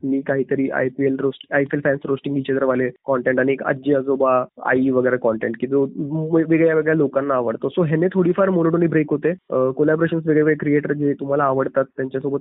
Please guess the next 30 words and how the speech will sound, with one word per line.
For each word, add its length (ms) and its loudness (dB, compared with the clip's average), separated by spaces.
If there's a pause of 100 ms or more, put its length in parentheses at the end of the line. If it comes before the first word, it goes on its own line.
तुम्ही 140 -2
कोलॅबोरेट 540 0
केलं 140 0
तर 160 -6 (120)
कदाचित 360 -2 (260)
त्यातून 260 -4
मोनोटोनी 340 0
ब्रेक 220 0
होते, 160 -2
कारण 200 -2
ऑडियन्स 380 0
तुमचा 220 -4
शफल 300 -2
होतो 160 -2
एकमेकांसोबत. 580 -6 (280)
आणि 680 -4 (160)
आत्ता 260 -2
आम्ही 160 2
ठरवलं 340 2
होतं 160 0
actually 360 -2
की 80 -4
मी 180 0
mostly 380 -4 (100)
आत्तापर्यंत 460 -2
घरातल्या 460 -2
घरातच 220 -2
व्हिडिओ 260 -2
शूट 200 -6
केलेत, 280 -2